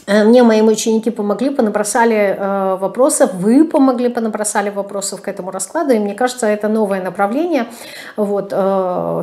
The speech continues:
философские расклады будут классными. Ну, на мой взгляд, да, просто вот посмотреть, и, скорее всего, я еще буду там допо-, дополнительную какую-то информацию давать, да, э, может быть, литературу, ролики, не знаю.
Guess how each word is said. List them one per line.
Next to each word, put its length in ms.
философские 600
расклады 440
будут 480
классными. 720
Ну, 180
на 140
мой 200
взгляд, 300
да, 180
просто 360
вот 160
посмотреть, 600
и, 720
скорее 340
всего, 420
я 200
еще 240
буду 200
там 180
допо-, 360
дополнительную 640
какую-то 320
информацию 560
давать, 260
да, 340
э, 300
может 240
быть, 220
литературу, 720
ролики, 380
не 80
знаю. 240